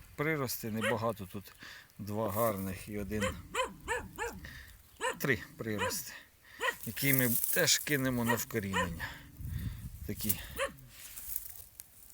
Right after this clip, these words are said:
червонолисний Ламберта. У нас такого не було, ми в Петра взяли, маємо надію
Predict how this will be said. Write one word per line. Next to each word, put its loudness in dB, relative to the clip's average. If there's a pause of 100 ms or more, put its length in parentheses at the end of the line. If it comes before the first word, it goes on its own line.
(760)
червонолисний 2 (300)
Ламберта. -2 (800)
У -6
нас -2 (220)
такого -2
не 2
було, 0 (280)
ми -2
в -4
Петра 0
взяли, 2 (1040)
маємо 4
надію 2